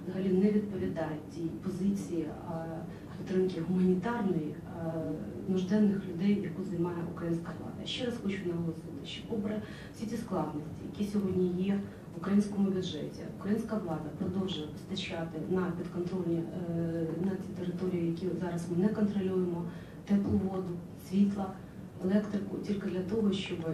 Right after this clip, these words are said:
люди, які там перебувають, вони, е, пережили ці важкі часи. І перед тим, як передати слово моїй шановній колезі, я також хочу ще раз сказати, що українська влада до землі вчергове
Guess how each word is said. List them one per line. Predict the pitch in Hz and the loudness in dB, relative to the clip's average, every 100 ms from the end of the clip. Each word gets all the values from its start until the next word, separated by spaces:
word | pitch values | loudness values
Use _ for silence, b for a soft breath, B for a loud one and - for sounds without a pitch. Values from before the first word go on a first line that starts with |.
| 185 | 2
люди, | 202 208 | 2 4
які | 180 - | 2 0
там | 165 160 | -4 -4
перебувають, | - 165 147 156 143 143 147 - - | -2 -4 -4 -6 -6 -6 -6 -8 -4
вони, | 175 180 | 0 4
е, | 202 202 185 165 156 - | 4 4 2 -2 -4 0
пережили | 202 170 175 180 202 - - - | 0 0 0 4 4 4 0 -4
ці | 196 208 - 170 | -2 -2 -4 -6
важкі | 165 - 185 | -6 -4 -4
часи. | 185 - - - - B B B B | -4 -6 -8 -8 -10 B B B B
І | - | -2
перед | 208 226 | 0 2
тим, | 226 | 2
як | 214 | 2
передати | 190 185 185 175 | 2 2 0 -2
слово | 165 196 180 175 | -2 -2 0 0
моїй | 175 | 0
шановній | - 185 185 185 | 2 2 6 4
колезі, | 220 240 254 185 | 4 0 0 -2
я | 170 | -4
також | 196 - | -4 -6
хочу | - 170 190 | -6 -4 -4
ще | - 214 | -2 -2
раз | 185 - | -2 -4
сказати, | - 202 196 170 | -2 0 0 0
що | 170 170 | -2 -2
українська | 180 196 - 190 | 0 0 0 4
влада | 202 175 | 4 6
до | 170 190 | 4 4
землі | 190 185 165 160 160 | 6 6 6 2 -2
вчергове | - 175 170 175 | -4 -4 -4 -4